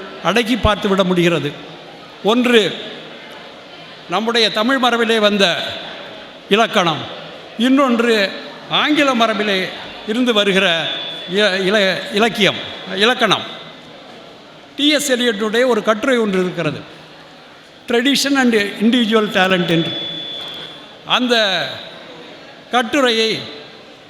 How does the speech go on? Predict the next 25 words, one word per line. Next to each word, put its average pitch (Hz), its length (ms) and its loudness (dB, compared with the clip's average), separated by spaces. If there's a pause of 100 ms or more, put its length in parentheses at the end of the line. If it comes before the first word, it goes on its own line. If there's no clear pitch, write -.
(140)
நான் 247 320 2
விரும்பும் 302 360 2
போதெல்லாம் 269 500 2
திரும்ப 247 280 4
திரும்ப 240 300 2
படித்து 220 380 0
கொண்டே 214 260 2
இருப்பேன். 175 400 0 (1120)
அதிலே 214 260 0
அவன் 196 280 2
சொல்கிற 254 400 2
ஒரு 214 140 2
முக்கியமான 226 560 2
விஷயம், 180 560 0 (800)
மரபை 226 560 0
நீங்கள் 208 400 0
மறக்க 170 380 0
முடியாது, 117 420 -2 (800)
மரபிலிருந்து 247 720 2
நவீனத்தை 220 600 0
உருவாக்க 214 480 2
வேண்டும். 139 380 -2 (640)
குறிப்பாக 202 760 2
சொல்ல 226 260 0
வேண்டுமானால், 180 640 0